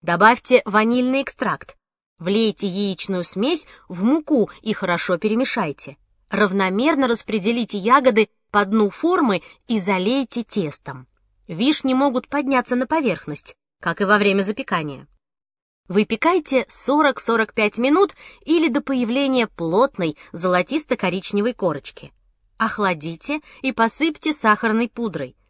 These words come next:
Сразу же подавайте на стол. На заметку. Джулия Чайлд в своей книге о французской кухне советует запекать этот пирог дважды. Сначала запекать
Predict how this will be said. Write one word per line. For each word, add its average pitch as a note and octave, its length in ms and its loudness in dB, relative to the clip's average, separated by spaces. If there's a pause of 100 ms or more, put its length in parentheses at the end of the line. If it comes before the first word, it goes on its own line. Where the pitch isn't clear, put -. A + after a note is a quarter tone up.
(220)
Сразу B3 580 4
же A3+ 240 0 (160)
подавайте F#3+ 560 2
на F3 140 -2
стол. C#3 400 -10 (720)
На F#3+ 220 -2
заметку. A3+ 640 -4 (640)
Джулия G#3+ 480 2
Чайлд C#4 560 -4
в - 60 -16
своей F#3 380 0
книге G#3+ 420 0
о - 20 -6
французской G#3+ 560 -4
кухне A#3+ 420 -2 (220)
советует C4 600 -2
запекать A3+ 560 -4
этот G3+ 260 -4
пирог D#4+ 460 -4 (180)
дважды. E3+ 600 -4 (300)
Сначала D#4 560 0
запекать G#3+ 580 -2